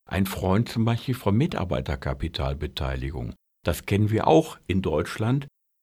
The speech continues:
Äh, wir als Berater von Betriebsräten haben das oft angewandt oder setzen noch an in Krisenunternehmen, wo kein richtiger Unternehmer da ist. Das Modell will ich jetzt nicht genau beschreiben, aber da sind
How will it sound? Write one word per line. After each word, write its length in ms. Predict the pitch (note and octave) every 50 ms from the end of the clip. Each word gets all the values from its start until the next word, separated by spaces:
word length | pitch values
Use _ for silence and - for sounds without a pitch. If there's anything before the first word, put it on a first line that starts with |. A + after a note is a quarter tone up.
| _ _ -
Äh, 260 | - G#2 G2 F#2+ F#2
wir 340 | F#2+ G#2+ A2+ A#2+ C3 C3+ -
als 340 | G1+ D#2+ G#2 G#2+ - - -
Berater 500 | - - D#2+ - F2+ F#2+ A2 - - G2+
von 200 | - - F#2+ F2+
Betriebsräten 800 | F2 - - - - G2+ A#2 - - - B2+ B2 B2 - - B2+ - _ _ _ _ _ _ _
haben 220 | - F2+ F#2 G2+
das 280 | G2+ F2+ G2 - - -
oft 460 | - G2 B2 - - - - - - _ _ _
angewandt 600 | - G2+ G#2+ A2+ B2 A2+ G#2+ G#2+ G#2+ G#2 A2+ A2+ -
oder 160 | - F2+ D#2+
setzen 460 | D2+ - G2 G2 F#2+ - - B2 A#2+ A2+
noch 240 | G#2+ G2 - -
an 260 | - F#2 G2 A2 - - - _ _ _ _ _
in 120 | - G2 -
Krisenunternehmen, 920 | F#2+ - - A#2 B2 - - - - F2 E2+ - D#2+ D#2+ E2+ F#2 F#2 F#2+
wo 100 | F#2 G2
kein 200 | F#2+ - E2+ F2
richtiger 420 | F2+ E2+ G2 G2 - - F#2+ F#2 -
Unternehmer 580 | C#2 F2 F2+ - D2+ F2 F2+ F#2+ G2 E2+ D2
da 180 | C2+ C#2 C2 B1
ist. 300 | - - - - - - _ _ _ _ _ _ _ _ _ _ _
Das 260 | D#2 - D2 C#2+ - -
Modell 440 | G2+ F#2+ D#2+ D#2+ E2 F2+ F#2+ F#2+
will 120 | G2 F2+ G2
ich 160 | F#2+ F#2+ -
jetzt 260 | F#2+ F2 E2 - -
nicht 200 | F#2+ F#2 - -
genau 260 | - E2 D#2+ E2 E2+
beschreiben, 600 | E2+ - - - - - C#2 E2+ F#2 G#2+ A#2+ B2+ B2 - _ _ _ _ _ _
aber 220 | - - F2 F#2
da 340 | E2+ F#2+ G2 F#2+ G2+ A2 A#2 - - _ _ _ _ _ _ -
sind 400 | - - A2+ A2+ B2+ B2+ - -